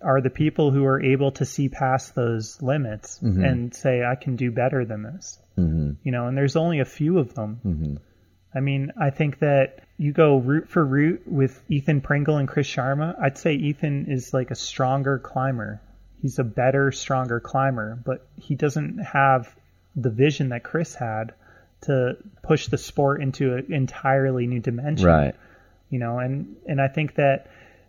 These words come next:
Speaker 1: you know, someone like Adam Ondra is maybe starting to prove himself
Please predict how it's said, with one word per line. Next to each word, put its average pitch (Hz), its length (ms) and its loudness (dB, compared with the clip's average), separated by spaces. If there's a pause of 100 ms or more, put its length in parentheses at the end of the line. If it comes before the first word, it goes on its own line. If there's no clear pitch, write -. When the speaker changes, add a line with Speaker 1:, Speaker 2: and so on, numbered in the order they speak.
Speaker 1:
you 156 220 -2
know, 131 240 2
someone 139 320 0
like 127 160 -2
Adam 127 260 4
Ondra 135 420 2
is 120 140 -2
maybe 127 360 -2
starting 123 420 0
to 120 60 -4
prove 147 280 -4
himself 120 600 0